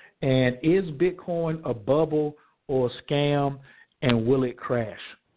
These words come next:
My street definition is ain't no bubble lasting no damn seven or eight years. <laughs> Secondly,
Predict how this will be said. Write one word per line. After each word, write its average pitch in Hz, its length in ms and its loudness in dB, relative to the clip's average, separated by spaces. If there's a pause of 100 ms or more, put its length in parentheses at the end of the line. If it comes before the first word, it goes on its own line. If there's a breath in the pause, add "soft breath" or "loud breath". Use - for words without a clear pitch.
(440)
My 143 280 0
street 180 300 -4
definition 151 580 -4
is 139 180 -4 (200)
ain't 156 160 -4
no 160 120 0
bubble 139 440 2
lasting 135 380 0
no 131 120 -6
damn 131 340 -4 (100)
seven 135 260 -2
or 120 120 -4
eight 131 200 2
years. 120 420 -4 (460 loud breath)
<laughs> - 420 -4
Secondly, 139 540 0